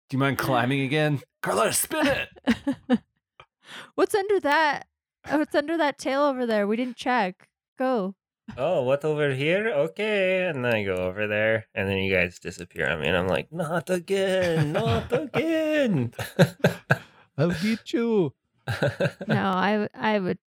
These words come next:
Speaker 2: assume we take him with us, knowing that he's helped
Speaker 1: I'm
Speaker 2: us out, and then knowing he's been trapped here, I wouldn't wanna leave somebody in this place. Although, I
Speaker 1: We d-
Speaker 2: mean, this Fountain of Youth is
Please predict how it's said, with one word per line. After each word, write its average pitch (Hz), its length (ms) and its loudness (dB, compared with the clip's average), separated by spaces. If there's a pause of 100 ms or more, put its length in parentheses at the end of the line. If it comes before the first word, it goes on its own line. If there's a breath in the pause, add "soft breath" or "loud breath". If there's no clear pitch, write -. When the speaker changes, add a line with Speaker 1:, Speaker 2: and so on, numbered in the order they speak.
(220)
Speaker 2:
assume 196 320 0
we 190 100 2
take - 280 -6
him 185 160 2
with 185 200 2
us, - 360 -2
knowing 214 240 0
that 180 140 2
he's - 180 -4
helped 160 200 0
Speaker 1:
I'm 254 140 4
Speaker 2:
us 190 140 -6
out, 196 380 0
and 190 180 0
then 202 320 0 (120)
knowing 185 380 0
he's 190 220 -2
been 185 180 0
trapped - 480 0
here, 214 400 0
I - 60 -2
wouldn't 196 320 0
wanna - 200 -2
leave - 280 0
somebody - 640 0 (360)
in 202 120 2
this 226 180 0
place. - 560 -2
Although, 202 320 0
I 190 60 -2
Speaker 1:
We - 80 0
d- 190 60 -2
Speaker 2:
mean, 190 160 -4
this 196 140 -8
Fountain 196 280 0
of 185 100 -2
Youth 185 320 2
is - 320 -4